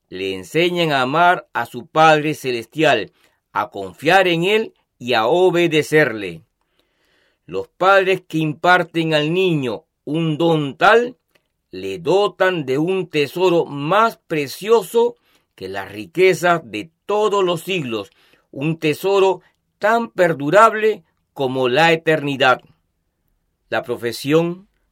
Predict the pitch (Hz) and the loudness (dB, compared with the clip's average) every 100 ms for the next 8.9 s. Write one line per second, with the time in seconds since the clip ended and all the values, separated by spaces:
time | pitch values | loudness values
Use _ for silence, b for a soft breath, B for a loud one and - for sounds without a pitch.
0 | _ 95 98 135 165 175 160 135 135 127 | _ -14 -12 -6 -2 0 0 0 -2 -4
1 | - _ _ _ - 120 120 110 101 151 | -8 _ _ _ -18 -12 -8 -6 -4 -4
2 | 135 110 135 135 131 - _ _ 107 98 | -6 -8 -6 -6 -6 -12 _ _ -12 -10
3 | 90 85 90 82 80 _ _ _ _ _ | -10 -10 -10 -12 _ _ _ _ _ _
4 | _ _ _ _ _ _ _ 139 156 214 | _ _ _ _ _ _ _ -8 -4 -4
5 | 214 - 190 123 123 156 170 139 123 117 | -4 -4 -4 -4 -2 2 2 0 -6 -4
6 | 110 104 101 151 160 165 185 _ _ _ | -4 -4 -4 -6 -2 -4 -4 _ _ _
7 | _ _ _ _ 92 - - 147 165 160 | _ _ _ _ -16 -16 -6 -4 -2 -2
8 | 143 127 175 170 131 185 202 190 190 | -2 0 0 0 -4 -6 -4 -2 -4